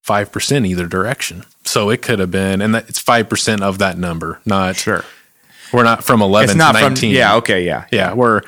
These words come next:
Speaker 1: there's a five percent variation on protein. So it's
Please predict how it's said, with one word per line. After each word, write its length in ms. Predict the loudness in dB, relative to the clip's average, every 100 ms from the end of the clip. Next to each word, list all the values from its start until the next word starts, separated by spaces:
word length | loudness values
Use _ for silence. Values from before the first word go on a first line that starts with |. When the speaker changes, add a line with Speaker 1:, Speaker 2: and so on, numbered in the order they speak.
| -6
Speaker 1:
there's 160 | -2 0
a 60 | 0
five 300 | 2 2 0
percent 320 | -2 -2 0
variation 600 | 0 0 -2 -4 -4 -6
on 140 | -8
protein. 440 | -8 -10 -12 -18 -20 _ _ -8
So 220 | -2 -2
it's 460 | -2 -4 -8 -8